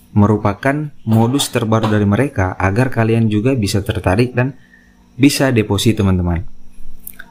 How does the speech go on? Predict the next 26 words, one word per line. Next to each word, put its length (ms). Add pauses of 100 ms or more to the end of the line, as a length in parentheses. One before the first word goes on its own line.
(140)
Nah, 160
di 80
sini 240
juga 400
untuk 240
memastikan 560
implementasi 640
yang 160
stabil 560 (240)
dan 400
pengembangan 640
yang 160
sehat 320
dari 240
rencana 640 (560)
tata 320
letak 560
strategi, 480
Redford 400
akan 480 (240)
secara 400
ketat 400
meninjau 400
perilaku 560
undangan 560
pengguna. 480